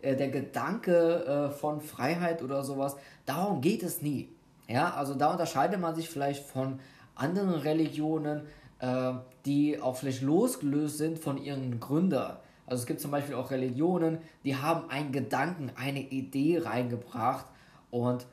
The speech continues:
äh, darauf basiert die ganze Religion. Im Christentum ist es aber so, die gan-, das ganze, der ganze Glaube ist gegründet auf eine Person und das ist natürlich erstmal Gott selbst und sein Sohn Jesus Christus. Aus diesem Grund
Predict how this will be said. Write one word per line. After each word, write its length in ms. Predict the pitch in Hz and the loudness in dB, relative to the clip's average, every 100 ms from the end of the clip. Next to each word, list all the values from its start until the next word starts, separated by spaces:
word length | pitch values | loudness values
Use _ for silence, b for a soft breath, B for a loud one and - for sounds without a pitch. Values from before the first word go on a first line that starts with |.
| - | -6
äh, 160 | 120 120 | -2 0
darauf 440 | 127 143 160 160 165 | 0 2 4 4 4
basiert 580 | 131 113 120 143 156 - - | 2 2 2 2 2 -2 -8
die 60 | |
ganze 380 | 123 131 131 120 | -2 0 0 -4
Religion. 520 | 110 107 107 - - - - _ _ b b b b | -4 -6 -6 -10 -12 -16 -20 _ _ b b b b
Im 120 | 151 | -8
Christentum 560 | 143 208 220 202 180 180 | 0 2 2 0 0 0
ist 100 | 175 | 0
es 80 | 160 | -2
aber 260 | 131 151 147 | 2 2 4
so, 280 | 165 175 B B B - | 2 2 B B B -16
die 260 | 135 147 | 0 0
gan-, 280 | 131 160 180 | 4 4 2
das 140 | 151 135 | 0 -2
ganze, 640 | 175 202 190 180 165 - - - | -2 0 2 2 2 -2 -12 -6
der 140 | 135 | 0
ganze 280 | 139 180 156 | 2 2 0
Glaube 600 | 127 139 196 196 180 175 B B | 2 4 4 2 0 -2 B B
ist 180 | 170 170 | -4 -2
gegründet 440 | 151 143 180 180 | -4 -2 0 0
auf 160 | 147 - | -2 -4
eine 200 | 165 160 | -2 -2
Person 720 | - 135 127 196 190 170 190 | -2 -4 2 2 4 2 0
und 280 | 135 123 143 | -4 -2 -2
das 240 | 160 - | -2 -4
ist 80 | 151 | -6
natürlich 360 | 135 151 135 | -4 -2 -4
erstmal 260 | 117 123 127 | -4 -2 0
Gott 280 | 131 135 - | 2 2 2
selbst 520 | 113 127 202 - - B B | 2 4 4 0 -8 B B
und 260 | 165 214 - | 0 0 0
sein 280 | 147 143 127 | -4 -4 -2
Sohn 220 | 143 147 | -2 -2
Jesus 280 | 131 135 - | 0 -2 -2
Christus. 480 | 123 117 64 - - _ _ _ _ _ _ _ _ - | -6 -6 -10 -16 -20 _ _ _ _ _ _ _ _ -10
Aus 200 | 127 139 | -2 0
diesem 200 | 175 196 | 2 2
Grund 240 | 185 190 | 2 0